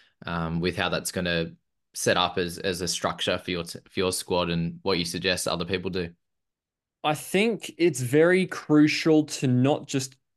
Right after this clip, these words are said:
Speaker 2: go the value guys, because a lot of the value guys are fantastic, but you also have to have cover them, for them. You got Papenhuyzen, he's great. But you also have Kane Bradley. He's great.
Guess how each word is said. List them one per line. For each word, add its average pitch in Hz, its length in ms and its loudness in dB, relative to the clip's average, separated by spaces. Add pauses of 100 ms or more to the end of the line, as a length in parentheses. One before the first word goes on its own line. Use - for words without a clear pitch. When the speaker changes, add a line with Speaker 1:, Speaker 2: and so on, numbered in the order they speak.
(140)
Speaker 2:
go 120 400 4
the 135 160 0
value 180 460 4
guys, 123 680 -2
because 117 320 -2
a 117 60 2
lot 127 260 4
of 160 140 0
the 151 80 0
value 123 480 0
guys 110 720 0 (320)
are 110 100 0
fantastic, - 1080 -2 (180)
but 127 120 2
you 135 100 6
also 185 240 2
have 135 140 -2
to - 100 -4
have 107 180 -2
cover 131 320 -2
them, 113 300 -6 (100)
for - 160 -4
them. 101 280 -6 (160)
You 165 100 -2
got 180 180 2
Papenhuyzen, 160 600 -2 (220)
he's 127 160 2
great. 143 400 0 (460)
But - 80 0
you 131 80 2
also 165 220 2
have 131 100 -4
Kane 131 400 -4
Bradley. 170 580 0
He's 185 160 0
great. 190 360 0